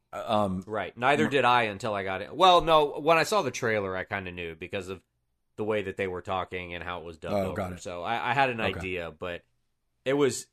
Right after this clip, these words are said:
Speaker 2: it was still damn.
Speaker 1: It was great. Uh, highly recommended for a unique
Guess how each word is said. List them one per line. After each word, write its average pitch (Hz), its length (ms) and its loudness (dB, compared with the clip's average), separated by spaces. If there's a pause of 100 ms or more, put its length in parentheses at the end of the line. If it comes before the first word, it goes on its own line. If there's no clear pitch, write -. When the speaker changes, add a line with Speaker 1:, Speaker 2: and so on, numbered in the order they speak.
(100)
Speaker 2:
it 143 120 2
was 131 220 0
still 113 320 -4
damn. 85 140 -8
Speaker 1:
It 160 40 2
was 123 120 2
great. 98 360 -8 (300)
Uh, 101 120 2
highly 123 300 4
recommended 98 580 -4 (500)
for 110 140 -4
a 104 80 -4
unique 110 440 -6